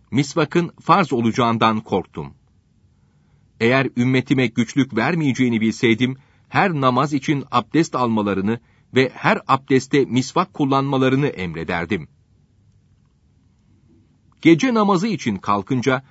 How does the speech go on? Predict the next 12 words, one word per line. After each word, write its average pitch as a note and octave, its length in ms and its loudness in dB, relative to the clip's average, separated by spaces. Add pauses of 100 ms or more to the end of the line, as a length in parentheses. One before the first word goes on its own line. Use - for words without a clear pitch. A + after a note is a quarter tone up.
(220)
ağzınızı F3+ 580 0
misvakla D#3 500 -2
temizleyin. F#2 640 -4 (540)
Çünkü B2+ 380 0
bir A2+ 140 4
melek G#2 500 -2
namazda C#3+ 520 0
Kur'an C#3 440 0
okuyanın B2 520 -2 (240)
ağzına B2 460 2
yaklaşarak C#3 720 -2
dinler. D#2 340 -2